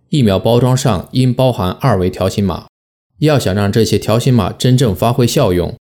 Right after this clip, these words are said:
加拿大急需建立一个现代疫苗数据库，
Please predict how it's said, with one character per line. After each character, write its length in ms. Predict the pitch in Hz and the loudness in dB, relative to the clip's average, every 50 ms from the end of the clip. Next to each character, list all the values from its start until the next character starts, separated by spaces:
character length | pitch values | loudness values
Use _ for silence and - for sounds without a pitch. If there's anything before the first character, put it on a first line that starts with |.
| _ - | _ -2
加 80 | 139 | 0
拿 120 | 135 139 135 | 2 2 2
大 200 | 139 127 98 85 | 2 2 0 -2
急 260 | - - - 113 127 | -4 -2 0 0 0
需 160 | 123 - 139 | 2 2 0
建 220 | 135 - 156 135 110 | 0 0 0 2 2
立 100 | 101 87 | 0 0
一 80 | 87 | -2
个 300 | 85 - 110 98 87 - - | -2 0 0 0 0 -2 -4
现 300 | - - - 151 123 113 | -6 -2 0 0 2 2
代 140 | 120 107 | 2 2
疫 140 | 104 120 131 | 0 2 0
苗 160 | 107 92 85 | 0 0 0
数 220 | 95 - - 135 110 | -2 -2 0 -2 0
据 120 | 98 95 | 0 -2
库， 360 | 90 - - 131 98 90 - | -4 0 0 -2 -2 -2 -6